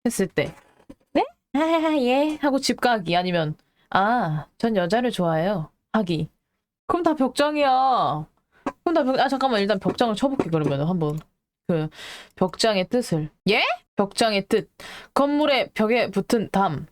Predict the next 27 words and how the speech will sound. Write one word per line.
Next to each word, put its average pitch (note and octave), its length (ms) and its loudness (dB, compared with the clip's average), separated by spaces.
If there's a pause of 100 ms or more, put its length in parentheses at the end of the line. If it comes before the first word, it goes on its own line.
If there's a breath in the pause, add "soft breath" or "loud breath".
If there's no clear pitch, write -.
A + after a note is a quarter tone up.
(160)
담과 A3 440 0
벽을 G3+ 380 0
아우러 G3 380 2
이르는 G3+ 380 0
말. D#3+ 440 0 (220)
예? G#3 180 -2 (160)
뜻이 - 180 -4
안 F3 120 -2
나오는데요? F3 500 -2 (640 soft breath)
뭐라고 A3 280 2
쳐야 F3+ 220 -2
되지? E3 360 -4 (220)
레즈비언 G3 800 -2
벽장? A3 400 -4 (160)
자신의 B3+ 480 0
성적 C#4 380 0
지향이나 G3+ 520 0
성 A#3+ 240 -2
정체성, F3 720 -2
그리고 F#3+ 340 0 (240)
그 G3 200 -2
측면의 D4+ 600 0
성적 C4+ 360 -2
정체성과 F3+ 960 -2
성적 B3 520 -4
행동 C4 360 0
등은 A3 320 -2